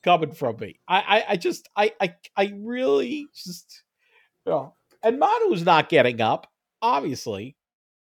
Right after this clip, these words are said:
Yeah, I, I mean, a-, and the thing is that, oh, take him to Disney and he'll be up at seven, seven thirty,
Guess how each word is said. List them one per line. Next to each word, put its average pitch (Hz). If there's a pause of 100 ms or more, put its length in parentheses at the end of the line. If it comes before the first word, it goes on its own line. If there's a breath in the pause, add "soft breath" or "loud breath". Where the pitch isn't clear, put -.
(580)
Yeah, 285 (100)
I, 277
I 262
mean, 262 (160)
a-, 269
and 269 (440)
the 247
thing 453
is 180 (180)
that, 220 (1200)
oh, 240 (240)
take 262
him 170
to 147
Disney 127
and 208
he'll 226
be 165
up 277
at 123
seven, 127
seven 135
thirty, 160